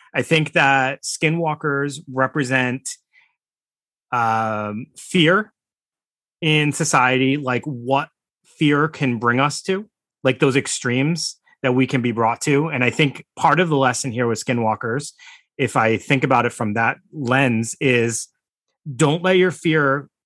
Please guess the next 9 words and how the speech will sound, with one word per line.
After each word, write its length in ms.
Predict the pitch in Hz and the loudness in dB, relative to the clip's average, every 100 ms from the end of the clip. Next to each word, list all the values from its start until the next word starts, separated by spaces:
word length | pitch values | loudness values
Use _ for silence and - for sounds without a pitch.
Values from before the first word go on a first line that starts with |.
| _ | _
cause 300 | - 135 143 | -2 0 2
you 100 | 143 | 0
to, 300 | 139 147 - | 0 -2 -2
um, 520 | 127 120 113 110 110 - | 0 2 2 0 -2 -2
act 260 | 131 127 - | 0 0 2
out 340 | 123 117 139 - | 2 2 -2 -6
against 600 | 113 120 117 123 - 151 | -4 0 0 -2 -4 -2
your 80 | 160 | 0
tribe 440 | - 117 113 | 2 2 2